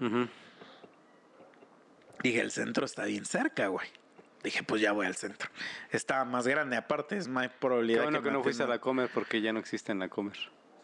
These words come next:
Speaker 1: Bueno, es el
Speaker 2: <laughs>
Speaker 1: Mex.
Speaker 2: No, no, sí, sí existe.
Speaker 1: Banamex ya lo,
Speaker 2: Sí.
Speaker 1: ya lo quitaron de la Comer.
Speaker 2: No, güey. Acabo de ir, güey.
Speaker 1: Entonces, ¿a cuál quitaron?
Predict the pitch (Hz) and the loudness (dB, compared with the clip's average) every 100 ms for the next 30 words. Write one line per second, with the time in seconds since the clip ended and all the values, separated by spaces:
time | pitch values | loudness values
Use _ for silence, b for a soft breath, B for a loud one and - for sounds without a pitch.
0 | - - - - - - - - 107 110 | -20 -20 -20 -20 -20 -20 -12 -2 0 2
1 | 110 107 - 113 101 - 113 113 120 131 | 0 0 0 0 2 0 0 -2 -4 -4
2 | - - - - _ _ _ _ - - | -4 -10 -16 -20 _ _ _ _ -10 0
3 | 156 202 196 196 175 127 - - 175 220 | 2 4 2 2 0 -4 -14 -4 0 2
4 | 262 269 - 285 - 302 294 151 104 107 | 2 0 0 0 4 4 4 2 2 2
5 | 131 202 170 151 185 240 139 147 - 139 | 2 0 0 2 2 2 0 -4 -4 -4
6 | 208 151 123 - 190 214 - 170 233 285 | -4 -4 -4 -6 -8 -10 -4 0 2 4
7 | 330 359 330 - - - - - - - | 6 6 4 -4 -20 -20 -20 -6 -4 -2
8 | 127 131 151 196 190 190 - - - 131 | -2 0 0 0 2 2 2 -2 0 0
9 | 135 139 - - 139 131 | 0 -2 -2 0 0 0